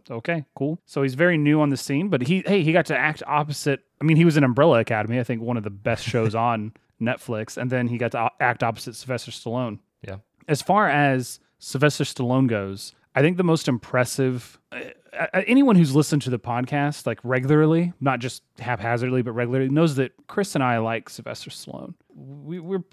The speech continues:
Speaker 1: we're pretty big fans of, of Sly. We, we like his work.
Speaker 2: We pray at the altar of Stallone.
Speaker 1: The Italian Stallion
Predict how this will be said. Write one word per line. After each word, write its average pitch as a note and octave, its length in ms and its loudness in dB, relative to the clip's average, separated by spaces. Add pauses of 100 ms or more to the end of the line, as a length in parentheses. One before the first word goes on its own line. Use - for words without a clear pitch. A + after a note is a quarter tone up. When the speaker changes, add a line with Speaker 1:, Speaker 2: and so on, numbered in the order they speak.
Speaker 1:
we're G3+ 120 -2
pretty G3+ 220 2
big C#3+ 220 2
fans F#2+ 400 -6
of, G#2+ 260 -14
of A2+ 180 -10
Sly. G2 380 -8
We, C#3 200 -2
we D3 140 0
like C#3 280 2
his A#2 180 -6
work. A#2 420 -6 (120)
Speaker 2:
We G#2+ 580 -10
pray B2+ 600 -6
at G#2 120 -14
the A#2 140 -10
altar G#2 560 -8
of G2+ 100 -12
Stallone. F#2 560 -10 (260)
Speaker 1:
The C#3+ 140 -4
Italian D3+ 460 0
Stallion A2 600 -6